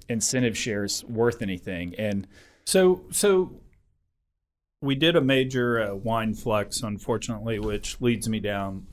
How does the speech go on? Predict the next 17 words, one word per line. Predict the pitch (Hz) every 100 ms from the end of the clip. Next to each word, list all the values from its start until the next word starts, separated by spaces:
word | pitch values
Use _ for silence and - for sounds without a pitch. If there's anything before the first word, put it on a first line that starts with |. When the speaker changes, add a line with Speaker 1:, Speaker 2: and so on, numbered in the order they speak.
| -
Speaker 2:
the | -
path | 92 123 107 104 -
of | 107 98 92
rabbit | 92 107 92 92 -
holes. | 101 90 107
So | - 113 95
here | 101 110
we | 98
go, | 104 101 104
but | 107 110 -
we, | 127 165 165
we'll | 143 185 202 123
edit. | 107 104 123 - - - _ _ _ _ _ _ _ _ _ _ _ _ _ _ -
Sitting | - - 240 262
here | 220 175
thinking | - - 156 151 180 160 143
about, | 131 113 113 107 107 107 95